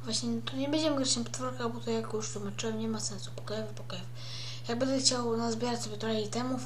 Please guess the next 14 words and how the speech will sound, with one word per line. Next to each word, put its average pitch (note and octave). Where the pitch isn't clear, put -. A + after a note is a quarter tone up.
e, F#3
jak F#3+
n-, F#3
w -
sensie A3
kości, B3+
oczy, G3
oko -
pająka, B3
enderperły A#3
i G#3
takie A3
tam, A#3
no G#3+